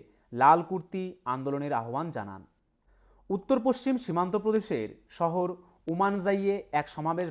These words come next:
ভাষণ দেওয়ার সময় তাকে গ্রেফতার করা হয়েছিল। তিনি আঠারোশো নব্বই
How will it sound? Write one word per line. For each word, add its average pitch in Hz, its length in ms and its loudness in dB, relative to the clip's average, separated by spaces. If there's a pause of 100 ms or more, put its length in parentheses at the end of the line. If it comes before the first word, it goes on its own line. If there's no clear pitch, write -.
ভাষণ 131 260 -6
দেওয়ার 170 260 0
সময় 175 240 -6
তাকে 170 200 -4 (240)
গ্রেফতার 120 380 -4
করা 139 240 0
হয়েছিল। 143 340 -6 (640)
তিনি 247 180 4
আঠারোশো 214 420 6
নব্বই 175 340 6